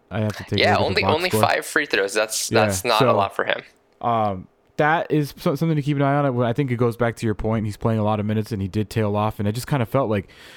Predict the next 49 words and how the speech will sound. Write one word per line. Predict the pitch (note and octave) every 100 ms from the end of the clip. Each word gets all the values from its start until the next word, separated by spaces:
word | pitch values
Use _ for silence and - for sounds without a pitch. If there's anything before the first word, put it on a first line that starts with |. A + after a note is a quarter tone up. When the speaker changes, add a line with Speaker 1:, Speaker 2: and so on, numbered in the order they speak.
| - -
Speaker 1:
this | C3+
is | C#3+
the | C#3+
kind | C3+ C3+
of | A2
game | - A#2+ A2+
where |
you | G#2+ A2+
need | G#2 G#2+ G2+
him | G#2
to | G#2
take | - G#2+ G2+
over | G2 A#2+ F3
there | F3 F#3
in | F3+
the | E3
fourth | E3+ F3 -
quarter, | G3 G3
Speaker 2:
Mm-hmm. | G#3 - - -
Speaker 1:
and | G#2
I |
just | B2+ -
didn't | A#2 G2+
see | A2+
it | A#2
tonight. | C#3 C#3
Other | - A#2 A2+
guys | A2 G#2
did | G#2
step | - G#2+ G2
up, | B2+ A#2 - - - -
like | D3+ A3+ -
T | - D3 B2
H | G#2 -
T, | G#2+ B2 -
which | B2 -
let's | C3 C3
just | C3+
get | D3 C#3
to | D3+ C#3+
it |
now. | D3+ D3 A2 - - -
Um, | A#2 B2+ B2+ A#2 G2+ -
T | - D3+
H | C#3+
T, | - E3+ - -
you | A2
said | A#2 C#3+ C#3+
it. | G2